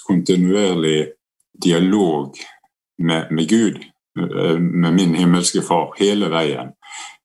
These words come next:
For at jeg stolte jo ikke helt på voksne mennesker.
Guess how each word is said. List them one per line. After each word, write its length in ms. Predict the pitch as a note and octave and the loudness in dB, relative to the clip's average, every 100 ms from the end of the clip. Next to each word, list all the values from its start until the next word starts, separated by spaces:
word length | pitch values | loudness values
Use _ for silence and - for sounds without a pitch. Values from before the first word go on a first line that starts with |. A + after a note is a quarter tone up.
| _ - | _ -4
For 200 | G2 F#2 | -2 0
at 180 | F2+ G2 | -2 -2
jeg 300 | F#2 F#2 - | -2 0 0
stolte 540 | - G2 G2 - A#2 | 0 0 -2 0 0
jo 100 | F2 | 0
ikke 220 | D#2+ G2+ | 0 -2
helt 160 | F#2+ F#2 | -2 -2
på 100 | E2 | 0
voksne 360 | E2 - - F#2 | 0 -2 -2 0
mennesker. 520 | E2 F2+ F#2+ - | 2 2 0 -4